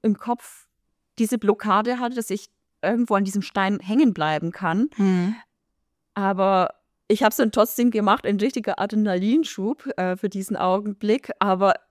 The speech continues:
Speaker 1: es war super toll tatsächlich. Würde ich immer wieder machen.
Speaker 2: Ja, das ist gut zu hören. Aber glaub ich dir, ich hätte da, glaub ich, auch erstmal gestanden und überlegt, ob ich da jetzt runterspringe oder wie ich's mache.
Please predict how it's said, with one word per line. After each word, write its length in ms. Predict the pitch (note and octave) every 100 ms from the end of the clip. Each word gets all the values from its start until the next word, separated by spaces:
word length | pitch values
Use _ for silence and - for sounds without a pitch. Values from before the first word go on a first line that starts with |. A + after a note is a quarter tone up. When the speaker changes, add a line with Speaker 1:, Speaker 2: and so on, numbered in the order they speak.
| _ _ _ _ _ _
Speaker 1:
es 120 | F#3+ -
war 80 |
super 340 | G3+ G3+ G3 F#3
toll 240 | G3+ E3+
tatsächlich. 760 | F#3 E3 - D#3 F3+ E3 E3+ _ _
Würde 220 | - G3+ G#3
ich 100 | -
immer 240 | A#3 G#3+
wieder 220 | G3+ F#3
machen. 380 | F3+ D#3 F3+ E3+ - _ _ _ _
Speaker 2:
Ja, 220 | A3 G3
das 160 | F#3+ A#3
ist 160 | D#4+ -
gut 180 | G#3+ -
zu 180 | G3 F#3
hören. 380 | F#3 F3 F#3 -
Aber 240 | G#3+ G#3+
glaub 180 | F3+ F#3
ich 120 | G3
dir, 120 | F#3
ich 60 | F3+
hätte 100 | A3
da, 100 | F3+
glaub 180 | F3+ F3
ich, 120 | F#3+
auch 100 | -
erstmal 400 | - - F#3 F3+ - _ _ _ _ _ _ _ _ -
gestanden 520 | B3+ - C4+ C4 A#3+
und 200 | A3+ A#3
überlegt, 440 | G#3+ G#3 A3 A3 F#3
ob 100 | F#3+
ich 100 | G3+
da 80 |
jetzt 300 | G3 G3 -
runterspringe 680 | A#3 A3 G3 - - G3+ F#3+
oder 200 | F3+ F3
wie 120 | F3+
ich's 140 | F#3 -
mache. 480 | F#3 F3 E3+ F3